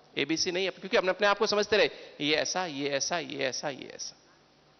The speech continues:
तो जो हुआ अच्छा हुआ, ये तभी हो सकता है जब मैं आत्मा, आप आत्मा, हम सब आत्माएं एक पिता के बच्चे, और हमारी नेचर, ओरिजिनल नेचर क्या है, फर्स्ट नेचर मेरी क्या है? खाली मेरी नहीं, हम सब की, उनकी भी नेचर वही है।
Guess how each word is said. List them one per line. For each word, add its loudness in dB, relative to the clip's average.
तो 2
जो 6
हुआ 4
अच्छा -2
हुआ, -4
ये 0
तभी -2
हो 4
सकता -2
है -2
जब 0
मैं 4
आत्मा, 2
आप 2
आत्मा, -2
हम -2
सब 0
आत्माएं 2
एक 0
पिता 2
के -2
बच्चे, -2
और 0
हमारी 0
नेचर, 2
ओरिजिनल 2
नेचर 2
क्या 2
है, -6
फर्स्ट 2
नेचर 2
मेरी 0
क्या -4
है? -16
खाली 2
मेरी 6
नहीं, 4
हम 0
सब -2
की, -6
उनकी -2
भी 0
नेचर 4
वही 2
है। -12